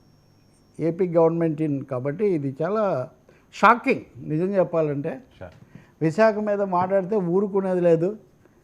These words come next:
Speaker 1: మేము దీన్ని తీసుకుంటున్నామని హెచ్చరించి, బెదిరించి, అంటే వి-, మాట్లాడాల్సిందే విశాఖపట్నం గురించి, పోలవరం గురించి, అమరావతి గురించి. అప్పుడే మాట్లాడలే, అప్పుడు కూడా మాట్లాడారు సార్,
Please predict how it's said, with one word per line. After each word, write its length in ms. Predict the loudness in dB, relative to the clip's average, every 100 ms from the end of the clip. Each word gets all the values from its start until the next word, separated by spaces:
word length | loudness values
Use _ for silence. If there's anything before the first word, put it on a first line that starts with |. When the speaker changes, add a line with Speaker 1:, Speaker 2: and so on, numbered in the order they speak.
| _ _ 4
Speaker 1:
మేము 240 | 4 4
దీన్ని 480 | 2 2 0 -2 -8 -14 -20 -20 _ -20 -18 -18 -6
తీసుకుంటున్నామని 720 | -2 0 2 0 0 0 0 2
హెచ్చరించి, 800 | 0 0 4 4 4 2 0
బెదిరించి, 720 | 2 4 4 2 0 -2 -4 -8 _ _ -4
అంటే 120 | 0
వి-, 340 | 2 2 0 2
మాట్లాడాల్సిందే 920 | 4 4 4 4 4 4 4 6 4
విశాఖపట్నం 760 | 4 4 4 4 2 0 0
గురించి, 380 | 2 2 0 0
పోలవరం 640 | 4 6 6 6 4 2
గురించి, 480 | 2 2 2 0 0 -6 -20 _ _ _ -4
అమరావతి 600 | 2 2 6 6 6 4
గురించి. 580 | 4 4 2 0 0 -2 -10 -12 2
అప్పుడే 300 | 4 10 10
మాట్లాడలే, 460 | 10 8 8 8 10
అప్పుడు 300 | 8 6 6
కూడా 140 | 6
మాట్లాడారు 540 | 8 6 6 6 6
సార్, 200 | 6 2